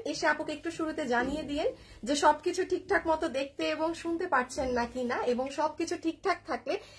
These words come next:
একটা love অথবা একটা like ভিডিওতে দিয়ে যেন, ঠিক আছে? বছরের প্রথম দিনে আপনাদের জন্য এমন একটা collection মানে রেখে দিয়েছিলাম, এগুলো কিন্তু সম্পূর্ণ হাতের কাজ।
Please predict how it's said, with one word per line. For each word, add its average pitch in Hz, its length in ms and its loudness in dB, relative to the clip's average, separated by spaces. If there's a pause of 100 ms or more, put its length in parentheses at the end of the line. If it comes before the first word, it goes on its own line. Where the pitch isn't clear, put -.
(140)
একটা 403 540 4
love 330 480 8
অথবা 294 560 6
একটা 302 580 2
like 254 500 2
ভিডিওতে 277 580 -2
দিয়ে 240 440 -2
যেন, 202 420 2 (460)
ঠিক 330 160 2
আছে? 370 360 6
বছরের 339 600 4
প্রথম 370 640 2
দিনে 320 320 2
আপনাদের 320 680 2
জন্য 320 540 0 (420)
এমন 403 440 8
একটা 392 380 0
collection 349 800 2
মানে 269 200 0
রেখে 269 320 2
দিয়েছিলাম, 320 320 4
এগুলো 302 180 4
কিন্তু 359 180 4 (220)
সম্পূর্ণ 403 880 8
হাতের 311 380 0
কাজ। 196 360 2